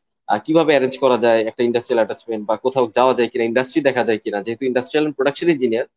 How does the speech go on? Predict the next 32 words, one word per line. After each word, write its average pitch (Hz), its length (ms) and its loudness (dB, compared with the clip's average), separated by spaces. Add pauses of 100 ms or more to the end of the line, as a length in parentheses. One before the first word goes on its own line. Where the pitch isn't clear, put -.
(400)
So 147 60 2
আমরা 139 220 4
চিন্তা 151 240 -2
করতাম 147 240 0
যে 147 120 2
এখানে 156 240 0
এই 151 120 2
জিনিসগুলো 147 340 0
দেখা 131 280 0
উচিত 120 220 -2
আমাদের। 87 260 -4 (460)
আমি 139 200 4
যেটা 165 160 2
শুরুতেই 160 340 2
বললাম 127 300 2
যে 117 240 2 (580)
আমরা 139 260 2
সেভেন্থ 143 360 0
ব্যাচ, - 440 -2
আমরা 113 260 0
আসানুর 139 300 0
ইউনিভার্সিটির, 139 600 0
আহ, 113 260 2
মেকানিক্যাল 131 360 -2
অ্যান্ড 131 100 -2
প্রোডাকশন 131 300 -4
ডিপার্টমেন্টের 135 460 0
আইপি 123 220 -4
প্রোগ্রামের 131 340 -2
সেভেন্থ 127 360 0
ব্যাচ। 110 360 0
তো 120 260 2